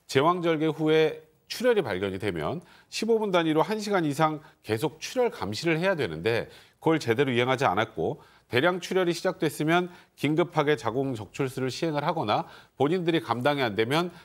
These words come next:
대형 병원으로 빨리 이송 조치를 취했어야 하는데 그걸 정확하게 하지 않아서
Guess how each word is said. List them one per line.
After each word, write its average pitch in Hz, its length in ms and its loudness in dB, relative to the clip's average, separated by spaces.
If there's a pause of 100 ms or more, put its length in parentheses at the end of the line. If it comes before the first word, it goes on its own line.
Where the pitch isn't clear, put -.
(140)
대형 135 300 2
병원으로 151 400 0
빨리 202 320 2
이송 165 220 -2
조치를 143 340 -4
취했어야 165 420 0
하는데 147 440 2 (320)
그걸 151 360 2
정확하게 127 520 -2
하지 131 180 0
않아서 101 480 2